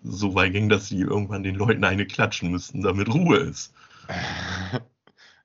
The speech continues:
Speaker 2: Ja. Ja, manche können das halt nicht trennen, die erkennen das nicht, dass das halt einfach, ja, dass das ein Theater ist.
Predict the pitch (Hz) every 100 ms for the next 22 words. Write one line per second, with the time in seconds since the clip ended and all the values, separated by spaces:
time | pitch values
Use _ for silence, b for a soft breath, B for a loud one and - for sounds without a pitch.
0 | - 92 90 92 - _ _ b b b
1 | - 104 117 120 120 123 120 117 113 120
2 | 117 113 - 95 90 90 90 85 85 101
3 | 110 104 107 101 101 104 98 107 95 101
4 | - 101 87 92 90 101 - 101 107 -
5 | 117 120 117 101 139 110 92 -